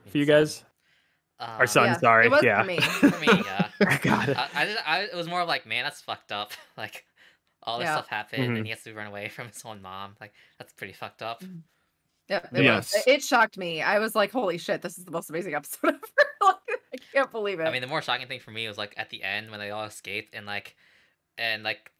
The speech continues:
Speaker 2: Isabella said, you know, "It's all over now," and she had, like, the ropes in her hands. I thought she was, like,
Speaker 3: Mm-hmm.
Speaker 2: gonna, like, hang <laughs> herself or, like, jump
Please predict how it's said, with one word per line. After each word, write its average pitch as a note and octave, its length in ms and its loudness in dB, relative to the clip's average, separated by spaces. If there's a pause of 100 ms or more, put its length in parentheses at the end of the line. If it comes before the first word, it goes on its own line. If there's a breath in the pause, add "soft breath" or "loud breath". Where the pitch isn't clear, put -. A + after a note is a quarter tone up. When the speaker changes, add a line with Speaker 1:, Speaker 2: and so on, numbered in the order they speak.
(120)
Speaker 2:
Isabella A#2+ 340 -4
said, A#2+ 220 -6
you G#2+ 60 -14
know, G#2+ 200 -6
"It's - 160 -8
all A#2 180 -6
over A2+ 160 -10
now," G#2+ 280 -6
and A2+ 100 -10
she - 60 -8
had, G#2+ 80 -6
like, A2 100 -12
the G#2 80 -16
ropes G2+ 340 -12
in B2+ 120 -14
her C3 80 -8
hands. C#3 320 -8
I C3+ 40 -10
thought C3 140 -2
she - 80 -10
was, C3+ 80 -8
like, G3 80 -6
Speaker 3:
Mm-hmm. D3 120 -2
Speaker 2:
gonna, A#2+ 40 -4
like, A2+ 220 -8
hang A2+ 160 -10
<laughs> B2 80 -4
herself D3 560 -6
or, A#2 120 -8
like, G#2 140 -8
jump A2 160 -10